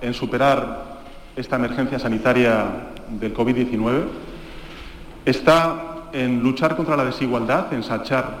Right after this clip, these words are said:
libertades, derechos, en una sociedad como la nuestra profundamente desigual,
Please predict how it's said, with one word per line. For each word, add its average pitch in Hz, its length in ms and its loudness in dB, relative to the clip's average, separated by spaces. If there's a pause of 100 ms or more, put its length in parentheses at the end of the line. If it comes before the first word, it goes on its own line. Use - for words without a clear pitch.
(580)
libertades, 135 580 2
derechos, 139 480 0 (840)
en 113 120 0
una 120 220 4
sociedad 123 540 4
como 120 160 2
la 110 80 2
nuestra 117 480 2 (440)
profundamente 127 580 4
desigual, 123 500 2